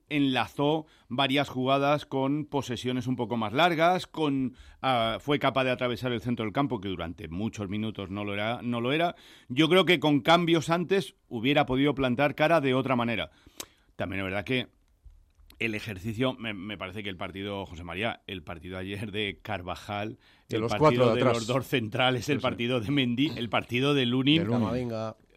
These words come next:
Speaker 1: De Camavinga, po-, la chu-, la, la ayuda que hizo Camavinga por delante, pero bueno, el partido de los de la defensa fue una cosa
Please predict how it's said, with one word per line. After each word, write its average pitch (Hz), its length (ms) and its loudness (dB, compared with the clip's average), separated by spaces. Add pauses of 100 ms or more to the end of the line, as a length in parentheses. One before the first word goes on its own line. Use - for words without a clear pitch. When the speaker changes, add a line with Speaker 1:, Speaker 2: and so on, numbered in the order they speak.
Speaker 1:
De 135 200 0
Camavinga, 147 560 4
po-, 175 140 -6
la 135 220 2
chu-, 180 300 4
la, 131 300 -4
la 123 140 0
ayuda 160 320 4
que 160 100 0
hizo 147 180 0
Camavinga 139 400 2
por 127 120 0
delante, 120 240 -2
pero 147 180 2
bueno, 107 260 0
el 120 140 -6
partido 156 360 0
de 139 120 2
los 127 260 -2
de 113 100 -4
la 107 240 0
defensa 123 520 -2
fue 82 160 -14
una 73 200 -16
cosa 87 600 -12